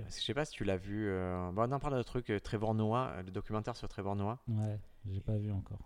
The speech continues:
Speaker 1: Ah ben écoute, on en parle au prochain épisode. Là, c'est assez dense pour cet épisode.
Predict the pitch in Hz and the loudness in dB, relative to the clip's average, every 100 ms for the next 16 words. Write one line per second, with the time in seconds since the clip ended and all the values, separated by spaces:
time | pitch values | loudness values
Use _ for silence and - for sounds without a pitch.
0 | 120 95 101 101 - 123 113 117 127 151 | 0 2 4 2 2 0 2 2 4 2
1 | 127 - - 113 - 101 123 113 98 120 | 2 0 -2 -2 0 4 4 4 2 2
2 | - 101 98 - 110 110 117 - 98 - | 4 2 2 2 0 0 0 -2 -4 -4
3 | 95 87 92 104 | -4 -2 0 0